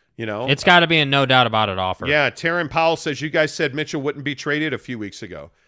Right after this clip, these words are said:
Speaker 1: Well, he hasn't been traded.
Speaker 2: Yeah.
Speaker 1: And I, I still maintain that they're not gonna trade Don unless they absolutely get,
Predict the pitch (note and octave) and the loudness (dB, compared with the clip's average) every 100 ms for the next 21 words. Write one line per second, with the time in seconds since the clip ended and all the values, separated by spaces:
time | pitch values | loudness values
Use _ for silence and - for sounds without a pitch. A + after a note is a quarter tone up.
0 | _ _ _ - B2+ C3+ C3+ F3 G#3 D3 | _ _ _ -8 -2 2 2 2 0 -4
1 | A2 - D#2 C#2 C2 _ _ - C3 C3 | -6 -6 -10 -12 -20 _ _ 0 2 4
2 | B2+ B2 C3 C3+ C#3 C3+ C#3 C3+ C#3+ - | 2 0 2 4 2 -2 0 2 0 -2
3 | D#3+ E3 F3 D3 F#3+ - E2+ E2+ _ _ | -2 -2 -4 -4 -4 -4 -8 -16 _ _
4 | _ _ - C3 A#2+ C#3+ E3+ G3+ - A3+ | _ _ -4 -2 0 0 2 2 0 0
5 | G#3+ - G#3 G#3+ D3 F#3 G3+ D3 C#3 C3+ | -2 2 2 4 4 4 4 2 0 -2
6 | - E3+ - C3+ D#3 - F3 D3+ D3 D3 | 0 -2 2 2 2 0 -2 -2 -2 -4
7 | B2+ C3 C#3 C3+ | -2 2 2 0